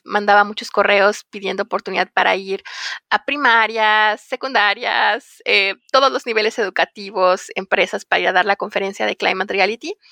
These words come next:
Y eventualmente alguien me dijo, "Oye, creo que tú te harías, te llevarías muy bien con,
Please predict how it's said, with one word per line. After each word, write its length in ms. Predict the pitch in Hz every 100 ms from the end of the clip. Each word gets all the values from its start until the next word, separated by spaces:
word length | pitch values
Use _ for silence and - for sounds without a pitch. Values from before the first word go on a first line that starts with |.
| - - - - -
Y 60 |
eventualmente 640 | 240 247 277 311 330 - 233
alguien 320 | 220 220 240
me 100 | 208
dijo, 380 | 233 - 220 -
"Oye, 260 | 240 226 214
creo 220 | 220 220
que 240 | 233 226
tú 200 | 220 220
te 100 | - 220
harías, 460 | 220 214 - - _ _ _ _ -
te 100 | 240
llevarías 420 | 220 208 214 -
muy 140 | 220
bien 420 | 220 214 185 220 - -
con, 440 | 208 190 185 196